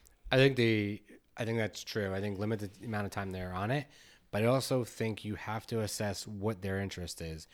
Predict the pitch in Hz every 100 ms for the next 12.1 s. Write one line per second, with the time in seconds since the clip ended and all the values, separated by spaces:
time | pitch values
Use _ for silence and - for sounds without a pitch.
0 | - - - 101 123 127 120 - 104 104
1 | 107 107 98 95 101 - 107 98 95 92
2 | 98 - 98 95 95 101 - 98 90 98
3 | 90 107 104 98 92 87 104 98 92 87
4 | 110 127 - - - - - _ - 120
5 | 131 110 107 95 90 87 - 92 - -
6 | 82 80 _ _ 104 95 123 123 123 113
7 | - 101 92 90 107 110 131 127 98 95
8 | 98 101 101 139 196 196 190 - _ _
9 | _ _ - 95 90 90 85 _ _ 110
10 | 95 101 95 80 104 95 87 101 107 95
11 | 117 135 131 127 127 - 123 - 127 123